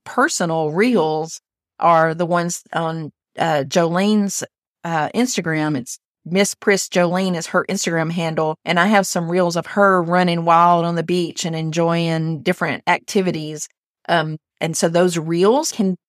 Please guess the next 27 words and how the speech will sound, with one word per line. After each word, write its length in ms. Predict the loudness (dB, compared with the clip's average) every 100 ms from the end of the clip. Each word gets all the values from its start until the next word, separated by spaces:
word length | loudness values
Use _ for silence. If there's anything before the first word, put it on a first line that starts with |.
| _
generate 480 | -4 -2 2 0 -2
traffic 500 | -4 -2 -2 -4 -8
to 400 | -6 -2 0 -2 -4 _ _ _
your 240 | 2 2 2
Instagram 640 | -4 -4 -4 -2 0 -2
and 120 | -6
create 560 | -8 -6 -2 -2 -2 -2
some 200 | -2 0
engagement 720 | 0 -2 -2 -4 -6 -6 -6
and 160 | -6 -6
help 260 | -2 -2 -2
that 160 | -8 -6
Instagram 440 | -8 -4 -2 -2 -2
algorithm. 640 | -4 -2 -4 -6 -10 -8 0
On 280 | 2 2 0
Facebook, 500 | 0 0 0 -2 0
there's 260 | -2 -2 -2
a 100 | -2
lot 320 | 2 2 2
of 240 | -2 -8 -4
dog-friendly, 1300 | 0 2 2 -2 -10 -6 -2 -2 -2 -2 -4 -6 -8 -8
travel-related 1080 | 0 2 2 2 0 0 0 0 0 -4 -4
groups. 600 | -2 0 -2 -4 -10 -4
There's 240 | -2 0
a 120 | -2 -6
large 640 | -8 0 4 6 4 2 -4
group 320 | -4 -4 -4